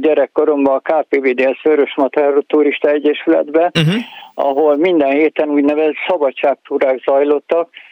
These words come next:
Speaker 1: amit felváltva szerveztünk, tehát ott szereztem gyakorlatot.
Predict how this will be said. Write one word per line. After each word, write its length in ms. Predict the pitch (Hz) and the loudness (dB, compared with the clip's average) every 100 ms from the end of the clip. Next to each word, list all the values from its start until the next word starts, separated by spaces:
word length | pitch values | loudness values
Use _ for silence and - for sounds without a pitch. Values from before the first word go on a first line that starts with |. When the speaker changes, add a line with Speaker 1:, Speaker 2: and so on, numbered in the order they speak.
| - _ _ | -20 _ _
Speaker 1:
amit 340 | 139 143 143 | -4 -2 -4
felváltva 640 | - 156 147 131 127 135 123 | -2 0 2 2 2 0 0
szerveztünk, 600 | 151 147 151 143 170 160 | 0 2 2 0 -4 -2
tehát 240 | 151 143 151 | 0 0 0
ott 120 | 139 - | -2 0
szereztem 460 | 135 127 - 143 | 0 -2 -2 -4
gyakorlatot. 760 | 135 131 - 127 127 123 139 | 0 -2 0 -2 0 -2 -2